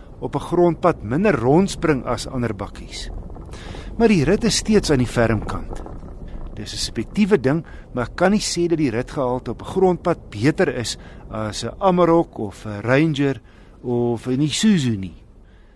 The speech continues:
Die Navara L E het 'n omvattende stel veiligheidskenmerke, onder meer 'n trikamera met drie sensors, 'n vashou funksie teen 'n bult en 'n kruipfunksie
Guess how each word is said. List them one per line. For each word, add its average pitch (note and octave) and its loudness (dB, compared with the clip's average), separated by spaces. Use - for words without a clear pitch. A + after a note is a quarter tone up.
Die G2+ -12
Navara A#2 0
L C3 -4
E C3 -2
het A2+ -8
'n A#2+ -8
omvattende E3 0
stel A2 -4
veiligheidskenmerke, E3+ -4
onder G#3+ 2
meer C#3+ 2
'n E3 0
trikamera C#3+ 0
met G#2+ -6
drie D#3 -2
sensors, A2 -6
'n A2+ -8
vashou E3+ 2
funksie D3 -2
teen A#2 -4
'n A2 -6
bult F3 4
en A#2+ -4
'n B2 -8
kruipfunksie A2+ -2